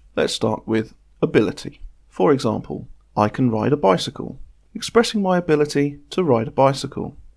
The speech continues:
Next is advice. You might say to a friend if he's ill, "You should go to see a doctor about that." Deduction. Somebody comes in, they're soaking wet. It must be raining outside because he's drenched. You're deducing that it's raining outside,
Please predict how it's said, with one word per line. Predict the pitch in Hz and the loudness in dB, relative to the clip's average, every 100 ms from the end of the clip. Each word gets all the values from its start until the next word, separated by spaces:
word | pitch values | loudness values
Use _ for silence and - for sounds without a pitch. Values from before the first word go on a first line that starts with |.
| _ | _
Next | 120 123 - | 0 0 0
is | 131 143 | -2 -2
advice. | 165 - - - - - _ _ | -2 0 0 -2 -12 -16 _ _
You | - | -6
might | 107 110 - | -2 0 -2
say | - 113 | -2 -2
to | 117 | -2
a | 113 | -8
friend | - 123 120 | 0 0 2
if | 117 120 | -2 -4
he's | 117 | -4
ill, | 110 120 175 - _ | 0 0 0 -8 _
"You | - 113 | -4 -4
should | - | -2
go | 110 | -2
to | 113 135 | -2 -4
see | - 156 | -4 -2
a | |
doctor | 156 - - - | 0 -2 -2 -10
about | - 80 - | -8 -8 -8
that." | - - - _ _ _ | -10 -12 -20 _ _ _
Deduction. | 131 123 - - - - - | -2 0 0 -2 -6 -8 -14
Somebody | _ - 123 117 120 | _ 0 2 2 0
comes | - 117 113 | 0 0 2
in, | 139 220 208 | 2 0 -2
they're | 123 | -4
soaking | 120 131 135 143 143 | 0 2 2 0 -2
wet. | 180 - - - | -2 -4 -8 -14
It | - 110 | -6 0
must | 123 - - | 2 2 0
be | 120 | 2
raining | 131 147 113 | 4 2 0
outside | 95 - - 113 175 - _ _ | -4 -8 -4 -2 -2 -6 _ _
because | - - 104 107 | -8 -6 -6 -6
he's | 120 113 | -6 -4
drenched. | - 143 - - - _ _ _ _ _ _ | -2 -2 -4 -14 -20 _ _ _ _ _ _
You're | 127 | -2
deducing | 120 - 190 208 - 95 - _ _ | -2 -2 -2 0 -4 -6 -10 _ _
that | - - | -10 -8
it's | - | 0
raining | 139 180 113 | 2 2 0
outside, | - - - 85 - | -4 -10 -8 -8 -10